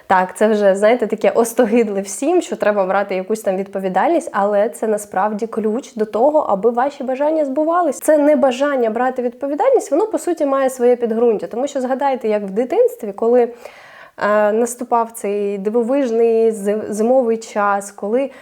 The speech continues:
ми писали листа Діду Морозу, Миколайчику, писали свої бажання, батьки десь там нам підказували, яке бажання, можливо, було б краще для тебе. І ми з вами що? Ми отримували саме те, що ми хотіли.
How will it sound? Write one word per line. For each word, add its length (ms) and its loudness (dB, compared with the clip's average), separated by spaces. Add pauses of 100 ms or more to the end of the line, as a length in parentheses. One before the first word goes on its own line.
(220)
ми 120 4
писали 500 0
листа 640 -6 (100)
Діду 220 0
Морозу, 540 0
Миколайчику, 920 -2
писали 420 -4
свої 260 0
бажання, 540 4
батьки 340 0
десь 160 0
там 220 0
нам 160 0
підказували, 800 2
яке 220 -2
бажання, 640 2
можливо, 460 0
було 220 2
б 80 -8
краще 400 0
для 160 -2
тебе. 300 -2 (500)
І 200 4
ми 340 4
з 60 -2
вами 300 2
що? 340 -4
Ми 120 2
отримували 680 2
саме 340 2
те, 200 2
що 180 -4
ми 140 2
хотіли. 680 -2